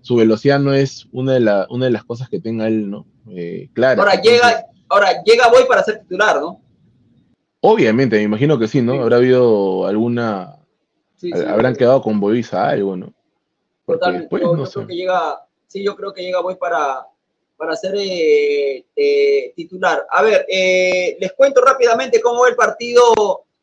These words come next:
Speaker 2: Cienciano Boy. Está lloviendo en
Speaker 1: ¿Cómo
Speaker 2: el
Speaker 1: va?
Speaker 2: Cusco, ¿ah? Y hay var. Hay var,
Speaker 1: Ah,
Speaker 2: eh,
Speaker 1: ¿para
Speaker 2: veintidós del
Speaker 1: Cristiano?
Speaker 2: primer tiempo, revisión de tarjeta roja para,
Speaker 1: Mm.
Speaker 2: a ver, están chequeando una tarjeta roja, veintidós del primer tiempo, Boys le sigue ganando uno cero a Cienciano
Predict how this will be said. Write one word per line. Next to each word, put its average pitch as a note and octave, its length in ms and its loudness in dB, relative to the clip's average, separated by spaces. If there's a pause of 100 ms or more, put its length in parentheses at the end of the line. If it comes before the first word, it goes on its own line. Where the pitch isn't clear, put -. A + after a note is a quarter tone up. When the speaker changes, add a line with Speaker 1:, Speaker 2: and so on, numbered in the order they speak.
Speaker 2:
Cienciano A#3 680 -2 (1040)
Boy. - 220 6
Está G#3+ 200 0
lloviendo G4+ 460 2
en D#3+ 40 -2
Speaker 1:
¿Cómo C3+ 140 2
Speaker 2:
el B2+ 80 4
Speaker 1:
va? A2 100 6
Speaker 2:
Cusco, - 300 -6
¿ah? - 160 -6
Y G#3+ 180 -2
hay E4+ 200 4
var. D4 360 4 (680)
Hay E4+ 280 6
var, B3+ 340 4
Speaker 1:
Ah, D3 200 2
Speaker 2:
eh, A3+ 240 4
Speaker 1:
¿para C4 100 6
Speaker 2:
veintidós B3+ 200 2
del A#2+ 80 2 (120)
Speaker 1:
Cristiano? F3+ 240 2
Speaker 2:
primer D#4 340 -2
tiempo, D#4+ 560 0 (760)
revisión B3 420 4
de F4+ 100 -2
tarjeta D4 380 0
roja B3 500 2
para, D4 540 4 (440)
Speaker 1:
Mm. D4 300 -2
Speaker 2:
a F#3 120 4
ver, E3 160 2
están B3+ 240 -2
chequeando C#4 320 2
una C#4+ 120 0
tarjeta - 380 -2
roja, F#3+ 320 0
veintidós G#3+ 460 4
del D#4 100 -6
primer C4 300 -4
tiempo, C4 300 2
Boys A#3+ 160 6
le B3 60 6
sigue B3 160 2
ganando A3+ 260 0
uno A3+ 120 -2
cero A3+ 160 4
a A3+ 40 -2
Cienciano A#3 500 -6